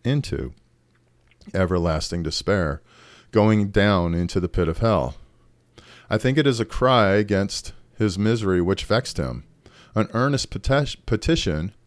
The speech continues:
that he might not have to suffer so long as to drive him into that same despair, which is the eternal inheritance of lost souls. But in reading the other day Massillion's reflections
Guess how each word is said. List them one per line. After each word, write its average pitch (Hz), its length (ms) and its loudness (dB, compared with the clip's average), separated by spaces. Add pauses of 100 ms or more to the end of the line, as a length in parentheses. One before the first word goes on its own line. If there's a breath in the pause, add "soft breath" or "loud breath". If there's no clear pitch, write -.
(140)
that 135 120 0
he 160 60 2
might 170 180 2
not 151 220 0 (100)
have 127 220 0
to 104 100 -2
suffer 85 500 0
so 107 260 0
long 95 420 -2
as 82 140 -6
to 92 120 -4
drive 90 340 0
him 76 240 -6 (460 soft breath)
into 101 220 -2
that 82 200 0
same 92 280 -2
despair, 78 640 -4 (160)
which 85 240 -6
is 85 160 -4
the 85 100 -2
eternal 82 440 -4
inheritance 76 560 -2
of 78 140 -4
lost 62 280 -4
souls. 101 400 -8 (1800 soft breath)
But 135 120 2
in 147 140 0
reading 190 360 4
the 135 120 2
other 80 240 2
day 71 340 -2
Massillion's 90 840 -2
reflections 82 840 -4